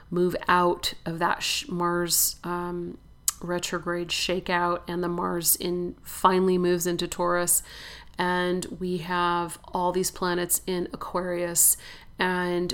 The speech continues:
we have the future before us, and things stabilize. But until then, um, I get the vision of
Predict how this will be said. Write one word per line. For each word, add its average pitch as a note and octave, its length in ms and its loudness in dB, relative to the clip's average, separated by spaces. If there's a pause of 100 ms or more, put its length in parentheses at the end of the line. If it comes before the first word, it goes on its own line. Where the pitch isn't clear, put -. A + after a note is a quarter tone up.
we F3+ 240 0
have E3+ 640 0
the F3 100 -4
future E3 640 -4
before - 440 -4
us, - 360 -2
and F3 200 -4
things F3 400 -2
stabilize. - 760 -4 (500)
But F#3 100 2
until G3+ 400 4
then, G3+ 600 6 (680)
um, F#3 560 2
I G3 80 4
get G3 280 2
the A3+ 80 4
vision G3 460 4
of F3+ 720 -2